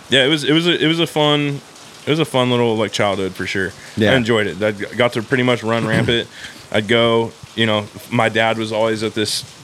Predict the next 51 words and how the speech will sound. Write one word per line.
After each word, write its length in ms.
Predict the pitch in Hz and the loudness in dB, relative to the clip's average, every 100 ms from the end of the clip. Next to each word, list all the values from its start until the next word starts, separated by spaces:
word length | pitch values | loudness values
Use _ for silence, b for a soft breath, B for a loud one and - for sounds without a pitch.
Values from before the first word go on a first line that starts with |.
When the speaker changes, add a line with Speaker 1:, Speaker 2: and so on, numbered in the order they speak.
| - | -8
Speaker 1:
fucking 260 | 110 110 107 | -2 0 0
stoner 340 | - 110 113 | 0 2 2
dude's 240 | 110 110 123 | 0 0 2
house 300 | 110 110 104 | 2 0 -2
that 80 | |
lived 240 | 98 110 107 | 0 0 2
right 160 | 107 | 0
next 180 | 113 107 | 0 -4
to 80 | 104 | -6
Rick's 260 | 101 110 - | -4 -4 -2
store 280 | 107 110 113 | -2 -2 -2
in 80 | |
Guatai. 360 | 104 110 127 123 | -2 -2 0 -2
It 180 | 120 - | -2 0
was, 120 | 117 | 2
Speaker 2:
Okay. 40 | 120 | 4
Speaker 1:
like, 60 | |
little 160 | 123 123 | 4 2
cabins 380 | 120 117 131 131 | 0 0 0 0
are 60 | |
right 140 | 135 143 | 0 2
there. 160 | 165 151 | -2 2
Speaker 2:
Yeah, 140 | 135 | 4
yeah. 120 | 151 143 | 4 4
Speaker 1:
So 120 | 131 | 4
that 140 | 123 | 2
far 300 | - 123 135 | 0 2 4
one 140 | 143 143 | 2 0
on 80 | |
the 80 | 131 | 0
right, 220 | 127 131 | 2 2
I 40 | 104 | 2
used 200 | 120 - | -2 -2
to 60 | |
live 180 | 101 120 | -2 -2
in 100 | 98 | -2
that 220 | 90 78 101 | -8 -10 -4
when 100 | 110 | -2
I 60 | |
was 120 | 107 92 | -2 -4
a, 40 | - 110 | -8 -2
when 100 | 107 | 0
I 40 | |
was 100 | 104 | -2
a 40 | 98 | -2
baby. 280 | 104 85 95 | -2 -2 0
Speaker 2:
No 160 | 139 | 0
shit. 380 | 139 180 151 - - | 2 2 2 0 -2
Speaker 1:
Yeah. 300 | 117 98 90 B B B B - | 0 0 -4 B B B B -10
So, 380 | - 123 110 | 2 4 4
uh, 60 | 104 | 0